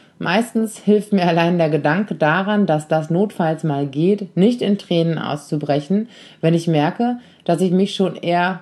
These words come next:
hundeelend als nur angeschlagen fühle. Was ich, wie schon angedeutet, neben der begrenzten Kapazitäten meiner Familie immer mehr zu schätzen und anzunehmen lerne,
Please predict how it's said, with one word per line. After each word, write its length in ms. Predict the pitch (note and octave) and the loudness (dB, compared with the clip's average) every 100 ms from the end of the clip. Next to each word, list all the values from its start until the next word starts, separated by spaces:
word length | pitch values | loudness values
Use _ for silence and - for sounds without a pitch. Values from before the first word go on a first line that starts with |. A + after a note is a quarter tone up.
| - | 0
hundeelend 800 | F#3+ G3+ G3+ F3+ G3 D#3 A#2+ - | 4 4 4 4 4 2 0 -4
als 240 | C#3 - | -6 -6
nur 100 | C#3 | -8
angeschlagen 680 | C3 B2+ C#3 - B2+ B2 C#3 | -8 -10 -10 -8 -8 -8 -12
fühle. 440 | - - - F#3 D#3+ _ _ _ _ _ _ _ _ _ _ _ | -12 -10 -10 -12 -18 _ _ _ _ _ _ _ _ _ _ _
Was 220 | E3+ F3+ G#3+ | 0 2 2
ich, 240 | B3 G3 | 0 0
wie 80 | G3 | -2
schon 180 | G3 F3+ | -2 -2
angedeutet, 840 | G3 G#3+ G3+ F#3 F3+ F3+ F#3 - - | 0 0 0 0 0 -2 -4 -8 -2
neben 260 | G3+ B3 A#3+ | 0 2 2
der 140 | G3 | 2
begrenzten 580 | F3+ - F3 G3+ - G3 | 0 -2 -2 -2 -2 -2
Kapazitäten 800 | F3+ E3+ E3 - D#3+ F#3 G#3 F3+ | -2 -2 -4 -6 0 0 2 0
meiner 260 | D#3+ D#3+ | 0 -2
Familie 540 | D#3 D#3+ D#3 G3 A3 G3 | -4 -2 0 2 2 2
immer 220 | F3+ F#3+ | 2 2
mehr 240 | F3 D#3 | 0 -2
zu 80 | D#3 | -6
schätzen 480 | C#3+ - F#3 - - | -4 -2 -2 -2 -2
und 120 | D#3+ | -2
anzunehmen 640 | - E3 F#3+ F#3+ F3 F3 | -2 -4 -2 -2 0 0
lerne, 440 | E3+ E3 E3 E3+ | 0 0 0 -2